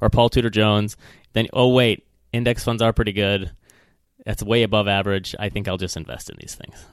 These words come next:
Is that how it goes? Yeah. Okay, so there was another question. This one was around blogging. We actually get a lot of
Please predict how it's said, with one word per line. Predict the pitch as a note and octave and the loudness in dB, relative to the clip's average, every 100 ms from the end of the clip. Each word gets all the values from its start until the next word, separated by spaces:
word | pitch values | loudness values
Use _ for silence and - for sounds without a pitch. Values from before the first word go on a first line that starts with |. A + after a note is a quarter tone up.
| - - | -20 -14
Is | G#2 | -8
that | F#2+ | -4
how | G#2 | -4
it | G2 | -4
goes? | G2 G2 - - _ - | -4 -6 -8 -20 _ -16
Yeah. | - - _ - _ _ - | -16 -16 _ -20 _ _ -12
Okay, | - G#2 G2 | -6 -4 0
so | D3 | 2
there | D3 | 4
was | E3 | 4
another | F3+ F3+ | 4 4
question. | D3+ C3+ C3 B2 A#2 A#2 - | 2 2 2 0 -2 -8 -6
This | C#3+ | -2
one | E3+ D3 - | 0 -2 -2
was | C3+ A#2+ | -2 0
around | A#2+ A2 | 0 0
blogging. | G#2+ G#2+ A2 B2 | 2 2 2 0
We | |
actually | E3 F#3+ | -2 -2
get | F3 | 0
a | |
lot | A#2+ B2 | 2 0
of | G#2+ | -2